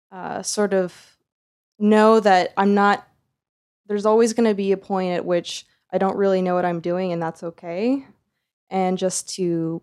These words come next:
push past it and keep working until it looks right. Like, and then if it, if it doesn't look right, at the, there's a certain point where I just start over.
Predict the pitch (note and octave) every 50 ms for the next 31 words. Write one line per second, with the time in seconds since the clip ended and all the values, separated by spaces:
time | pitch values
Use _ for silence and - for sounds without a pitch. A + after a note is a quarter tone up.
0 | _ - - G#3+ - - - - F#3 F3+ F3+ F3 - - F3+ F3 F3 E3+ E3 E3
1 | - _ _ - - F3+ F3 F3 E3+ E3+ E3+ F3 E3+ E3+ E3 - _ _ _ -
2 | A3+ A3 G#3+ G#3 F#3+ F#3+ F#3 - - F#3 F#3 F3+ F3+ F3+ F3 - F3 E3+ - F#3
3 | E3+ E3+ E3 - - - - - - - - D#3 - D#3+ E3+ - - - - -
4 | _ _ _ - F#3+ F3+ F3+ F3+ F3 F3 F3+ F3 - F#3 F3+ - _ _ _ _
5 | _ _ _ _ - F#3 G#3 G3+ C#4 D4 C#4+ D4 C#4 C4 B3+ - - _ _ _
6 | _ _ - A3 G#3 G3+ - G3+ G3 G3 F#3 F#3 F#3 F3+ - _ - E3+ F3+ F3+
7 | F3 G3 - - _ _ _ _ _ _ _ _ _ _ G3 G#3 G#3 G3 G3 F#3+
8 | - G3+ G3 F#3+ F#3+ - - F3+ F3 - E3+ F3 F3 F3 F3 E3+ - _ _ _
9 | - F3+ E3+ F3 E3+ - - - F3 E3+ E3+ E3 E3 E3 D#3+ F3 E3 E3 E3 F3